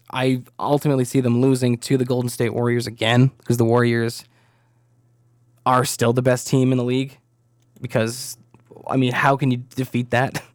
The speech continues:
<laughs> How do you defeat that team? The starting five of Se-, of Se-, Steph Curry, Klay Thompson, Kevin Durant, Draymond Green, and Boogie Cousins?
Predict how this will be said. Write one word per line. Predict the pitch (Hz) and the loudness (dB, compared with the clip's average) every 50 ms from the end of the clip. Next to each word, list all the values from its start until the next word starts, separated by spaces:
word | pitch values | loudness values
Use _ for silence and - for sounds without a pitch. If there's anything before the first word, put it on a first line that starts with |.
| _ _ _ _ | _ _ _ _
<laughs> | _ - - - - - - | _ -20 -16 -14 -12 -2 2
How | 185 214 | 4 4
do | 247 | 8
you | 262 247 | 8 8
defeat | 226 190 - 208 208 202 - | 8 8 6 4 4 4 6
that | 185 170 160 139 | 4 4 4 2
team? | - - 120 104 98 - _ _ _ _ _ _ _ _ _ _ _ - | -2 -4 -6 -6 -6 -12 _ _ _ _ _ _ _ _ _ _ _ 0
The | 156 147 | 0 0
starting | - - 202 214 226 233 226 208 | 4 4 6 6 6 4 0 -2
five | - - 214 208 208 208 202 208 202 180 - | 0 2 4 4 4 4 4 2 -2 -2 -4
of | - 156 143 - | -4 -4 -4 -4
Se-, | - - - - - 190 185 - - | -8 -12 -10 -2 0 0 0 2 2
of | 156 139 | -2 -2
Se-, | - - - 165 151 151 | -2 0 -2 0 0 0
Steph | - - 196 202 - - | 2 2 2 2 2 2
Curry, | - 190 180 165 156 151 151 - _ _ _ _ _ _ _ _ _ _ _ - | 2 2 4 4 2 0 -2 -6 _ _ _ _ _ _ _ _ _ _ _ -12
Klay | - - 185 202 | 0 2 4 4
Thompson, | 190 - 196 175 160 147 - - 160 165 160 - _ _ _ _ _ _ _ _ _ _ _ _ _ _ _ _ _ _ _ _ _ _ - | 4 4 4 4 4 2 0 -2 0 0 -2 -4 _ _ _ _ _ _ _ _ _ _ _ _ _ _ _ _ _ _ _ _ _ _ 2
Kevin | - 185 190 208 220 | 4 6 6 6 4
Durant, | 196 196 175 151 135 135 135 135 - - _ _ _ _ _ _ _ _ _ _ - | 4 4 4 4 2 0 0 -4 -8 -18 _ _ _ _ _ _ _ _ _ _ -4
Draymond | - 143 156 185 196 190 185 190 180 | 2 4 6 6 6 6 4 4 2
Green, | 151 151 151 151 165 180 190 196 - _ _ _ _ _ _ _ _ _ _ _ _ _ _ _ _ _ - | 2 2 2 4 4 2 2 0 -4 _ _ _ _ _ _ _ _ _ _ _ _ _ _ _ _ _ 0
and | 139 139 131 | 0 4 4
Boogie | 160 185 180 185 165 - | 4 4 4 2 -2 2
Cousins? | 143 147 160 170 214 233 254 240 - - | 2 2 4 4 2 2 0 -2 -6 -14